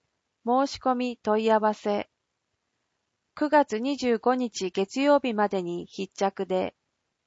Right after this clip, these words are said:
往復はがきに、希望時間、一か二と、住所、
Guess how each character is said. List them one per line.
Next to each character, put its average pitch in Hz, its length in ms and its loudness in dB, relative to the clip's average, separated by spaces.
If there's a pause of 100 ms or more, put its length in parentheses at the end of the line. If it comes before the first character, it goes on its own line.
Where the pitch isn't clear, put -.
(160)
往 285 200 6
復 - 260 -2
は 269 140 2
が 262 140 0
き 208 180 -10
に、 175 280 -8 (460)
希 233 160 -4
望 277 240 6
時 269 160 -6
間、 175 340 -4 (600)
一 - 280 -8
か 220 220 0
二 190 320 -8 (580)
と、 202 300 0 (580)
住 277 220 2
所、 190 400 -2